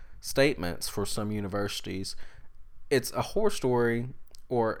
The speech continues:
not really a horror story. It's, like, difficult. That's the word, difficult. It's difficult to, um,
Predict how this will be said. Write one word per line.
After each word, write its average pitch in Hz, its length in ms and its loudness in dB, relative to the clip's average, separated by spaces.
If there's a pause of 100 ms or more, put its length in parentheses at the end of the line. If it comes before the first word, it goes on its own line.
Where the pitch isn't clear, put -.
not 185 220 6
really 104 200 2
a 92 40 4
horror 90 260 0
story. 90 360 -4
It's, - 200 -6
like, 101 260 2
difficult. 139 600 4 (160)
That's - 240 -4
the - 60 -4
word, 52 300 -8 (100)
difficult. - 440 -6 (360)
It's 135 260 4
difficult 123 880 2
to, 98 560 -2 (1500)
um, 101 580 -2